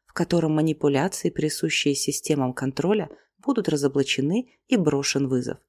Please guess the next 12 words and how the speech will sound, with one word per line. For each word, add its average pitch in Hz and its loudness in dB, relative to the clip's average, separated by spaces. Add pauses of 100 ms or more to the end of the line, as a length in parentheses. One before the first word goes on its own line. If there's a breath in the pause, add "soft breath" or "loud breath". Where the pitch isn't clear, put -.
(120)
и 208 6
где 185 2
истинная 165 -2
свобода 147 2
расцветёт 151 -2
на 160 0
плодородной 123 0
почве 120 -2
осознанности 196 -2 (100)
и 302 4
свободной 131 0
мысли. 120 -8